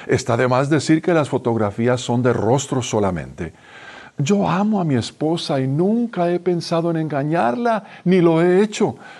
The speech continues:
pero la expareja de mi esposa sí la engañó, y ahora creo que ella descarga esa desconfianza en mí.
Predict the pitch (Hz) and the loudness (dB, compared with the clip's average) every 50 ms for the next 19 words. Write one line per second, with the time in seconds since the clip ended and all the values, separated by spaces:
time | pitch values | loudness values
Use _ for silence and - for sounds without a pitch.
0 | - - - 165 151 143 131 123 123 120 120 - - - 101 82 76 82 90 104 | -6 -2 2 4 4 4 4 4 4 2 0 -4 -6 -4 -4 -4 -2 0 0 0
1 | - - 156 160 170 165 165 156 147 127 - - - 135 139 135 - 170 151 135 | 0 0 0 2 2 2 2 2 2 0 0 0 0 0 0 0 0 -2 -2 -2
2 | - - - 147 139 143 147 147 143 139 123 113 110 123 151 180 214 202 170 - | -2 -2 2 4 4 4 4 4 2 2 2 2 2 2 2 2 0 -2 -4 -8
3 | - - - - 131 156 175 196 208 220 208 - - 226 233 233 233 214 214 214 | -14 -14 -4 2 2 4 4 4 2 0 0 2 2 2 4 4 2 2 4 4
4 | 208 190 175 165 - - - 185 196 214 220 226 208 190 175 175 185 180 - 202 | 4 4 2 0 -2 -4 -2 0 0 2 0 2 2 2 4 4 2 2 2 2
5 | 196 185 175 - 170 156 143 147 165 165 175 170 - 202 196 185 175 180 220 262 | 2 2 2 0 -2 -2 0 0 0 0 0 0 0 2 2 4 4 4 2 2
6 | 277 269 220 - | 0 -2 -4 -4